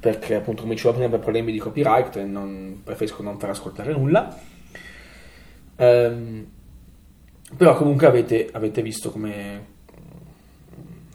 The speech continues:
sentito come, come funziona, che è molto gestibile. Eh,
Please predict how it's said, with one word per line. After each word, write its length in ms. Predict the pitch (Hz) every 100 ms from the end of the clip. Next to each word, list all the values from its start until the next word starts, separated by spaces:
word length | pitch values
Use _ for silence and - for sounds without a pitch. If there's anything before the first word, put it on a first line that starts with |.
| - - - - _ - - -
sentito 460 | - 104 107 110 107
come, 480 | 110 110 107 98 92
come 140 | - 107
funziona, 680 | 143 170 170 185 196 92 -
che 160 | 95
è 40 | 90
molto 280 | 107 104
gestibile. 640 | 107 160 - 180 196 113 - - - - - - - - - - - -
Eh, 840 | - 110 104 101 101 98 95 104